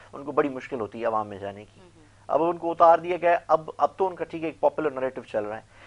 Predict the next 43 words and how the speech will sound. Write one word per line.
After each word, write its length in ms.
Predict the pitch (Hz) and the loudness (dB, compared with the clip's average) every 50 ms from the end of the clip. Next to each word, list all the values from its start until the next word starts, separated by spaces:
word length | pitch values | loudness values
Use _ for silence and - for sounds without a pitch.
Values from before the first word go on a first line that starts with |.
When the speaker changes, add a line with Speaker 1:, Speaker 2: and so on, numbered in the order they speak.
| - - - | -20 -14 -10
Speaker 1:
लेकिन 220 | - 185 180 - 233 | -8 -8 -6 -6 -8
ये 40 | 185 | -6
डिपेंड 380 | 113 135 - - 190 208 202 | -6 -8 -4 -4 -4 -4 -2
करता 300 | - 196 170 170 - 196 | -4 -4 -4 0 2 4
है 240 | 202 220 - - - _ _ _ _ _ _ _ _ - _ _ _ _ _ _ _ - - _ | 4 4 4 0 -4 _ _ _ _ _ _ _ _ -20 _ _ _ _ _ _ _ -20 -10 _
कि 60 | - | -2
अगर 220 | - 135 156 170 196 | -2 0 0 0 -2
फिल 220 | - - - 220 | 2 2 2 2
फॉर 200 | 226 - 233 220 | 6 8 8 8
इलेक्शन 300 | 202 196 175 - 202 185 | 8 4 0 -2 -6 -8
हो 60 | 165 | -2
जाती 220 | 165 180 170 175 185 | -2 -2 -2 -2 -4
हैं 60 | 170 | -6
फिर 100 | - 165 | -6 -6
तो 120 | 165 165 | -6 -6
ठीक 200 | 147 - 160 - | -10 -10 -8 -8
है, 60 | 156 143 | -6 -4
इमरान 180 | 139 139 131 | -2 -4 -4
खान 140 | - 139 127 | -4 -8 -8
साहब 160 | - 131 123 | -6 -6 0
पॉपुलर 400 | - 123 117 - 120 107 104 104 | 2 2 2 2 0 -2 -2 -2
हैं, 80 | 113 - - - - - - - | -4 -8 -16 -20 -20 -20 -6 -2
लेकिन 260 | - 190 - 247 240 | -2 -2 -2 -2 -2
अगर 160 | 233 214 220 | -2 -2 -2
छः 240 | 208 - - 196 185 | -4 -4 0 4 6
आठ 200 | 190 202 196 185 | 6 6 4 2
महीने 200 | 180 185 185 180 | -4 -6 -4 -2
हो 160 | 151 147 170 | -2 0 2
जाते 300 | 165 196 190 185 - 190 | 4 4 4 4 4 0
हैं 80 | 180 180 | -4 -2
और 60 | 180 | -4
उसमें 220 | 170 - - 180 | -4 -6 -8 -6
अगर 240 | 175 165 175 170 170 - - - - - | -2 0 0 0 0 -4 -10 -20 -14 -4
कोई 180 | - 151 160 156 | 0 0 0 2
गवर्नमेंट 420 | 123 123 135 151 170 190 185 165 | 8 10 10 10 10 6 0 -4
रिलीफ 220 | - 160 202 214 151 | -4 -4 -4 -4 0
दे 180 | 123 180 202 | 2 2 4
जाती 280 | 185 196 185 175 - 175 | 6 8 6 6 6 0
तो 100 | 165 170 | -6 -4
मैं 80 | 151 147 | -4 -6
समझता 340 | - 156 147 147 - - | -4 -6 -8 -6 -6 -8
हूँ 80 | 180 190 | -8 -8
कि 140 | - - | -8 -10